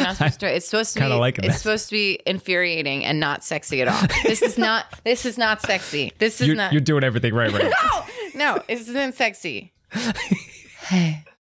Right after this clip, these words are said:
Speaker 2: Grumble Goat's gonna take a brief
Speaker 1: No!
Speaker 2: break.
Speaker 1: <laughs>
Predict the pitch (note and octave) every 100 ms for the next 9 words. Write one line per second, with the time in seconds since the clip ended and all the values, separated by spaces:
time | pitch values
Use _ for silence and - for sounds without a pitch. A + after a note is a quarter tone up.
0 | _ - C#3 C#3+ C3 - B2+ A2+ A2 -
1 | - - D#3 D4+ F#5+ D#5+ C#5 G4+ - -
2 | -